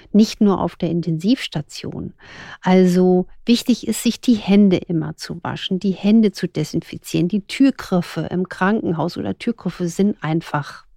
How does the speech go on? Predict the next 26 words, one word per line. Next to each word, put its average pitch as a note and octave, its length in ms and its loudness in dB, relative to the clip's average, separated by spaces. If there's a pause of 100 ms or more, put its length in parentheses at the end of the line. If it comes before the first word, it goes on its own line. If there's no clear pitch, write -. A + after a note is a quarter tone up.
(160)
ne, C#4 240 2 (280)
gerne, E3 500 2 (720)
äh, E3+ 160 2 (100)
gesehene E3+ 520 2
Bakterienschleudern. E3+ 1080 -2 (520)
Jetzt A#3 240 4
aber G#3+ 220 4
auch A3 100 2
nicht A3 180 0
in G#3 80 -2
die G3 140 -4
Angst C4+ 360 0
gehen, F3+ 280 2
ne? A3+ 180 0
Wenn A3 140 2
ich G#3 100 0
vor G#3 140 -2
der G3 160 -4
S-Bahn A3 400 0
stehe, A3+ 520 2
die G#3 220 -4
Tür B3 220 2
muss A3 180 6
ich G#3 120 -2
irgendwie G3+ 340 0
aufdrücken, A3 1300 0